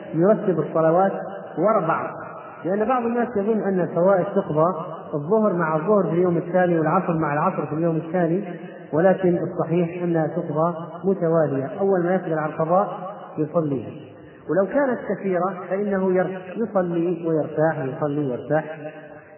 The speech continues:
يصلي الأيام مرتبة ومتوالية. حكم المسح الوجه بعد، حكم المسح، مسح الوجه بعد الدعاء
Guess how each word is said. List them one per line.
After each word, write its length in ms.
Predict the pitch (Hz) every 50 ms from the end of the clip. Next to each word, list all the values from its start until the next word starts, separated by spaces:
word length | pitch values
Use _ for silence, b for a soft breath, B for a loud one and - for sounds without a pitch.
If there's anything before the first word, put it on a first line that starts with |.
| - -
يصلي 360 | 147 143 - 202 202 185 175
الأيام 720 | 170 165 165 160 175 190 190 180 160 165 185 190 - 165 160
مرتبة 760 | 160 175 165 165 - 175 160 151 170 185 180 175 151 147
ومتوالية. 600 | 185 190 175 - - 139 131 123 117 113 113 110 110 - - - - - - - - - - - - - - - - - - _ _ - _ _ b b b b b b b b b b b _ -
حكم 260 | - 214 220 220 208
المسح 380 | 196 190 202 208 190 - - 170
الوجه 380 | 170 175 202 196 185 170 165
بعد، 260 | 190 175 175 156 160 156 - - - - - - - - - - - - - - - - -
حكم 280 | - 196 190 - 175 165
المسح، 400 | 165 185 196 - - - 160 160
مسح 320 | 175 196 190 - - -
الوجه 340 | 160 151 160 185 175 143 - 175 - - - - - - - - - - - -
بعد 220 | 165 175 175 165
الدعاء 440 | 160 143 143 147 151 143 156 160 147